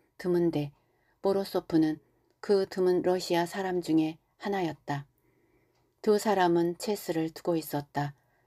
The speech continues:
카타콤은 텅 비어 있었다. 다른 테이블 하나에 몇 사람이 앉아서 열심히 마시며 떠들어대고 있을 뿐이었다. 그들은 이, 삼 분마다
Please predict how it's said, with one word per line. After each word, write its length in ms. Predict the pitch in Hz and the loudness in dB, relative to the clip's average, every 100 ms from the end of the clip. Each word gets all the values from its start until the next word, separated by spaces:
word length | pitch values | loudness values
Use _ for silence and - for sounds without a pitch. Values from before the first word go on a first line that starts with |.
| _ | _
카타콤은 800 | - 214 208 190 - 170 165 165 | -10 -4 -4 -2 2 4 4 0
텅 300 | - 214 190 | -4 -4 -4
비어 180 | 185 180 | -2 -2
있었다. 600 | 160 - 147 - 143 143 _ _ _ _ _ | -2 -4 -10 -6 -6 -6 _ _ _ _ _
다른 320 | - 202 190 185 | 2 2 2 0
테이블 440 | 214 196 180 175 | 0 2 2 0
하나에 500 | 175 175 165 156 151 _ _ _ | 0 0 0 -2 -6 _ _ _
몇 180 | - 185 | -2 0
사람이 400 | 185 196 180 175 | 2 2 4 2
앉아서 560 | 160 156 156 156 151 143 _ _ _ - | 2 0 -2 -2 -4 -6 _ _ _ -2
열심히 500 | 185 185 - 175 170 | 2 2 2 2 2
마시며 560 | 170 165 175 160 151 156 _ _ _ - | 2 0 0 0 -2 -6 _ _ _ 0
떠들어대고 720 | 202 196 185 185 180 170 170 | 0 0 -2 -2 -2 0 0
있을 320 | 165 - 165 | -2 -2 -4
뿐이었다. 720 | 165 185 175 147 - 147 143 - _ _ _ _ | -4 -2 -2 -2 -6 -8 -8 -12 _ _ _ _
그들은 560 | - 202 180 170 170 170 _ _ _ _ | 0 4 4 4 2 0 _ _ _ _
이, 100 | - | -6
삼 240 | 190 202 190 | -2 -2 -2
분마다 560 | 175 170 160 151 151 | -2 -2 -2 -4 -4